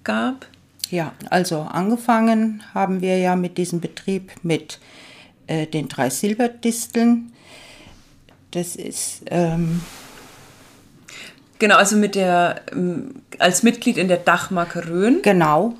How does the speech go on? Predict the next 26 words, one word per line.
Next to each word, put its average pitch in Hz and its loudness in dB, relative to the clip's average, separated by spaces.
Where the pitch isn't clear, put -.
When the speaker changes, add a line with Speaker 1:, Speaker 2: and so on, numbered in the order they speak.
Speaker 2:
genau. 151 -2
Speaker 1:
Genau. 190 -4
Speaker 2:
Mitglied 180 -4
in 156 -4
der 151 -4
Dachmarke 139 -4
Rhön, 226 4
die 196 -2
drei 147 -2
Silberdisteln. 220 -2
Ähm, 175 2
da 175 0
wurde 180 0
dann, 175 0
also 165 -4
da 160 0
musste 214 2
man 185 4
dann 180 2
fünfundsechzig 233 2
Prozent, 185 2
äh, 185 2
aus - 0
der 180 4
Region 190 4
beziehen 170 2